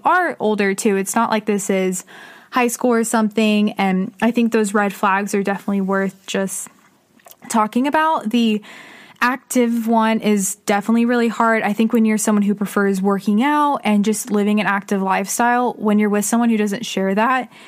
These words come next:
that is really hard. And that's something people don't really talk about. But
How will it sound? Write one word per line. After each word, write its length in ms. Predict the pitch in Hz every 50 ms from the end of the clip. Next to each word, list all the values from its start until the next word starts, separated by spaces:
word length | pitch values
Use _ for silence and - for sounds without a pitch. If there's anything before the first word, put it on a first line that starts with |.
| - - - - - -
that 200 | 220 226 233 262
is 140 | 320 285 277
really 220 | 285 294 269 233
hard. 340 | 208 - - 196 185 180 180
And 80 | 185
that's 140 | 208 226 226
something 160 | - 302 330
people 220 | 311 311 277 277 254
don't 140 | 233 226 -
really 200 | 214 208 196 190
talk 320 | - - 190 185 180 -
about. 400 | 226 226 254 254 262 247 220 -
But 300 | - 202 190 180 175 -